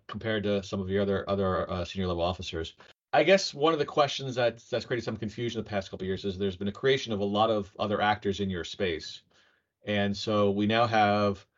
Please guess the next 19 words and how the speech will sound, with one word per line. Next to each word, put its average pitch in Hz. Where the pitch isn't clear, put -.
C -
P 131
C 120
C, 120
which 107
is 101
the 101
Culture 143
and 123
Professional 123
Conduct 131
Command. 143
And 113
we 120
also 123
have 113
the 104
Arbor 113
Report. 95